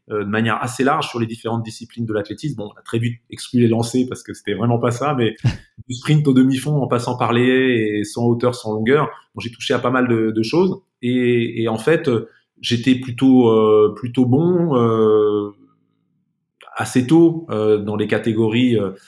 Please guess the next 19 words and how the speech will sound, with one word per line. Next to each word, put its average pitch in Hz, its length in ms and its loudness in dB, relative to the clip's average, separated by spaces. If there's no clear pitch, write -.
benjamin, 107 600 -2
minime, 110 300 -4
donc 98 140 -8
c'est, 98 240 -6
euh, 90 120 -8
c'est, 98 320 -8
euh, 87 680 -4
dou-, 95 200 -12
de 92 140 -12
douze 104 220 -8
à, 107 200 -2
de 101 80 -6
douze 110 160 -4
à 110 80 2
quinze 113 220 0
ans, 120 140 0
quoi. 90 240 -4
En 92 60 -14
gros, 135 360 2